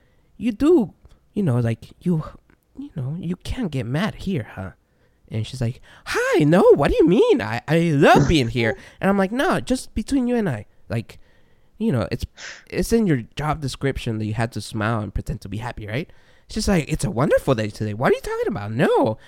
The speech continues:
Speaker 1: I love being here. Everybody smells nice. I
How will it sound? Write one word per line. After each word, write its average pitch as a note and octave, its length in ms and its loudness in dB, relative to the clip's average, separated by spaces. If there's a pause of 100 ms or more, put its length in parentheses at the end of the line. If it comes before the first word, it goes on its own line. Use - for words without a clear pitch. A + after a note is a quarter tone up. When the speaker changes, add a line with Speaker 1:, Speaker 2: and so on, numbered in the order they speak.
(100)
Speaker 1:
I B2 80 4
love A#3+ 240 4
being C3 240 2
here. A2 260 -4
Everybody F4 460 2
smells A#2+ 380 0
nice. A3 460 0 (340)
I G4+ 200 2